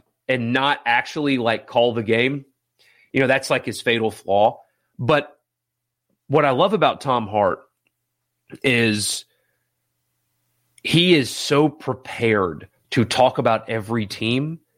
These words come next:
and tell you something interesting. Like, like, like, he looked up every player's hometown. Seriously, you, you could tell that he, that he did this. Every player's hometown and found out something interesting about the town this kid was from. So instead of, you know, here's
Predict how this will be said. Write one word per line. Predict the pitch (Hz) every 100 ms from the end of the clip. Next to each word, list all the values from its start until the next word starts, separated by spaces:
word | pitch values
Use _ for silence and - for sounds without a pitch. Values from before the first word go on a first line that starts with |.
| _ _ -
and | 139 127
tell | 151 165
you | 151
something | 135 151 135 120
interesting. | 107 107 - 85 - - 52 _ _ _ _ _ _ _ _ _ _ _ _ -
Like, | - 156
like, | 185 -
like, | 190 - - -
he | 185 285
looked | 269 254
up | 196 170
every | 165 165 180
player's | 170 156 143 -
hometown. | 139 139 120 73 -
Seriously, | 254 320 - 113 123
you, | 180
you | 170 214
could | 170
tell | 123 240 226
that | 131
he, | 123 - -
that | 135 139 -
he | 127
did | 120 170 104
this. | - - - _ _ -
Every | 160 220 254
player's | 214 208 156 151
hometown | 160 131 117 107 120
and | 113
found | 147 156
out | 131 -
something | 143 120 107
interesting | 127 - 135 139 120
about | 107 -
the |
town | 92 110 101
this | 95 -
kid | 101
was | 85 90
from. | - 60 - _ - -
So | - 190
instead | 170 240 202
of, | 170 127 _ _ _ _
you | 117
know, | 113 101
here's | 139 151 147 - -